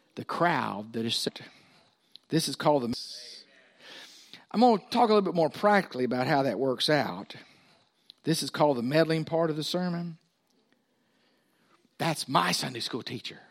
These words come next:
That's my class. That's blah, blah, blah, my ministry. Blah, blah, blah, blah, blah." No, it's not. If it's yours, it's not doing any good. If it belongs to Jesus, you're working for him.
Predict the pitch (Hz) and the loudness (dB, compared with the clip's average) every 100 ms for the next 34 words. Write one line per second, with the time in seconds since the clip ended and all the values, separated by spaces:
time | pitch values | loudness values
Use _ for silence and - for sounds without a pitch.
0 | _ _ - 214 185 - 190 190 - 151 | _ _ 0 2 0 -2 0 0 0 -4
1 | 113 98 190 214 - 160 190 240 185 170 | -4 -4 0 0 0 2 4 4 0 2
2 | 180 151 139 113 147 143 120 104 - 92 | 2 2 -2 -2 -2 -4 -6 -8 -12 -14
3 | - 196 247 226 160 131 117 - - - | -2 2 4 4 2 -4 -8 -10 -14 -16
4 | - _ _ _ _ _ _ _ _ _ | -18 _ _ _ _ _ _ _ _ _
5 | _ 381 370 320 - - - 98 143 - | _ -8 -6 -6 -8 -10 -10 -10 -12 -14
6 | - - _ _ _ _ 185 175 165 269 | -20 -20 _ _ _ _ 0 0 2 4
7 | 311 185 170 185 175 175 170 151 151 277 | 4 4 2 2 4 6 6 2 2 2
8 | 170 127 135 156 180 170 127 120 220 254 | 2 0 0 0 2 0 -4 2 4 4
9 | 160 151 226 190 165 147 143 139 240 311 | 4 2 2 2 2 0 -6 -2 0 0
10 | 117 - | -2 -10